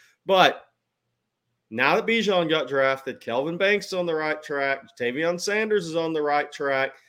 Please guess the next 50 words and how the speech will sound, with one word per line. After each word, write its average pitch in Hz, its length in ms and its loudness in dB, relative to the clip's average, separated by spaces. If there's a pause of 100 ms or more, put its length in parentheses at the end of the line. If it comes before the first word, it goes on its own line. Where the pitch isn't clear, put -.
(240)
Sark's 247 460 0
got 220 220 0
a 202 60 0
different 175 480 -6
song 135 480 -2
to 110 80 -8
sing 104 420 -10
in 117 140 -8
recruiting. 107 480 -8
He 151 120 -4
just 214 220 -4
wiped 147 520 -2
out 139 240 0
one 131 120 -2
of 120 60 -2
those 117 340 -6 (220)
things 127 280 -2
that 113 120 -12
people 127 260 -6
were 110 120 -2
hitting 113 240 -8
Texas 110 400 -6
on 107 160 -4
because 113 160 -8
he 117 80 -4
had 175 240 2
Bijan 185 520 0 (380)
as 143 140 0
a 175 80 -4
first 156 340 0
rounder 113 420 0
last 110 320 -2
year. 151 80 -2
Doesn't 202 280 4
mean 180 200 0 (200)
he, 160 140 -2
they're 165 320 6
the 139 120 -4
reason 131 400 -2
that 117 140 -12
they 143 100 2
still, 139 320 -4 (260)
Tashard 147 380 -2
Choice, 139 320 -2 (220)
th-, 139 180 0
those 160 180 -2
guys 131 180 -2
still 127 140 -4
coached - 380 -2
him. 90 60 -12